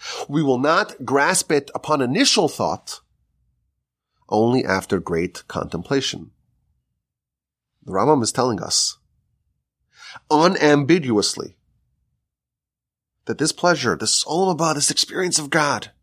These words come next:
initially we're blind. Initially we cannot grasp it. But some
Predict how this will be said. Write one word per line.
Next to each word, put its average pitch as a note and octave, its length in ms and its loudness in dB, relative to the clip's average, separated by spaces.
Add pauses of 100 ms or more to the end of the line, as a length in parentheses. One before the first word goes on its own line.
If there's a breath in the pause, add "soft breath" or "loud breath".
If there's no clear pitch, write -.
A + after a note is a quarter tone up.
(1700 loud breath)
initially C4+ 840 2 (120)
we're G3 100 0
blind. A2+ 500 -2 (1400 loud breath)
Initially B3+ 420 2
we A#3 140 0
cannot F3+ 460 0 (100)
grasp G2 380 -6
it. - 280 -18 (2000)
But C3+ 360 2
some G3 520 4